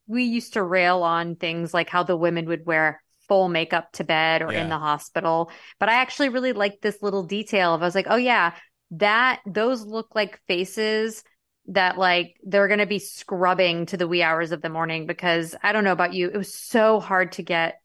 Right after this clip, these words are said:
Speaker 1: stage makeup off your face after doing a theater production, at least for us, because I feel like a lot of the makeup we were wearing was, like, not actually makeup, but just paint. <laughs>
Speaker 2: Yeah.
Speaker 1: Like, I don't,
Speaker 2: Yeah.
Speaker 1: I don't know that we were wearing, like,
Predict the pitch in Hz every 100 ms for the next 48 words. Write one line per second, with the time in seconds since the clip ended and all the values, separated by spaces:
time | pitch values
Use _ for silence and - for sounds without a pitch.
0 | _ - - - 190 180 170 180 165 160
1 | 165 156 - 175 170 - 170 - - 175
2 | 165 165 - 175 170 - 180 170 170 -
3 | _ _ _ - 220 208 202 202 294 330
4 | 330 247 240 185 175 - 196 180 180 208
5 | 208 254 240 - 202 233 220 - 196 208
6 | 196 190 226 226 - 185 185 185 196 196
7 | 180 170 196 190 202 185 190 170 165 165
8 | 190 208 208 185 185 180 165 - 180 185
9 | 190 - 190 170 160 196 196 180 160 160
10 | - _ - 160 160 - - - 240 -
11 | 208 262 - 277 240 262 247 240 117 -
12 | 320 311 294 285 254 240 233 214 214 208
13 | 202